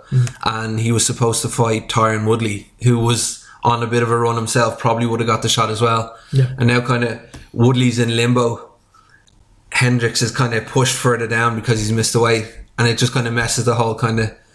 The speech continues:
Speaker 1: Yeah.
Speaker 2: thing up. So yeah, he really needs to come out and put on a show.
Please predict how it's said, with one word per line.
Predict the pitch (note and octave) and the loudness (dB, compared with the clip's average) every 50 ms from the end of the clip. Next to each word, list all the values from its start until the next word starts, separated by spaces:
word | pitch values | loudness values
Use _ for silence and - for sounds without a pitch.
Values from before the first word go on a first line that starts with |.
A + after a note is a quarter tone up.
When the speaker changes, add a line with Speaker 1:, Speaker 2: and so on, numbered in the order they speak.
| - - | -16 -8
Speaker 1:
Yeah. | - E3 D#3+ D#3+ - | -4 -4 -4 -4 -2
Speaker 2:
thing | - B2+ A2+ A2+ A#2+ | -2 0 0 2 2
up. | A#2+ A#2 - | 0 0 0
So | - - G#2+ | -2 0 4
yeah, | A2 A2+ A#2 A2 G#2+ - - - - - - - - - - - - _ _ | 4 4 4 2 0 -4 -8 -18 -20 -20 -20 -20 -20 -20 -20 -20 -20 _ _
he | - - C3 C3 C3 | -2 0 2 2 4
really | B2 A#2+ B2+ B2+ B2+ B2+ B2 | 4 4 4 4 4 4 4
needs | A#2+ A#2 A#2 A2+ - - | 2 0 -2 -4 -2 -2
to | A#2+ A2 | -2 -2
come | - B2 A#2 | 0 0 2
out | A2+ A2+ G#2 | 2 2 0
and | A2 | 0
put | G2 - A#2+ A2 | 2 0 0 0
on | A2 A2 | 0 -2
a | A2 | -2
show. | G#2+ - A#2+ A#2 A#2 A2+ A2 G#2+ A2 - | 0 0 2 2 2 2 2 0 -2 -10